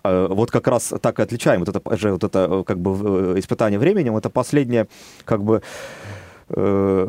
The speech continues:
в-, ну, такая проверка, да, вот искусство это или нет. То есть те произведения, которые не прошли испытания временем, устарели, да. Вот почему одно устаревает, ну, это мы щас, конечно, в другую область идем, но я имею в виду, что как раз фильм Гадара нисколько не устарел, вот, э, и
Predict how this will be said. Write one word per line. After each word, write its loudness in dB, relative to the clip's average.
в-, -4
ну, 2
такая 2
проверка, 2
да, 2
вот 0
искусство 0
это 2
или 2
нет. 2
То 0
есть -4
те 4
произведения, 2
которые 0
не -2
прошли 0
испытания 0
временем, 2
устарели, 2
да. 0
Вот -2
почему -2
одно -2
устаревает, 2
ну, 0
это -2
мы -4
щас, -4
конечно, -4
в -6
другую 2
область 0
идем, 2
но 0
я 2
имею 2
в 0
виду, 0
что 0
как 2
раз -4
фильм 0
Гадара 4
нисколько 0
не 0
устарел, 0
вот, -6
э, 2
и 2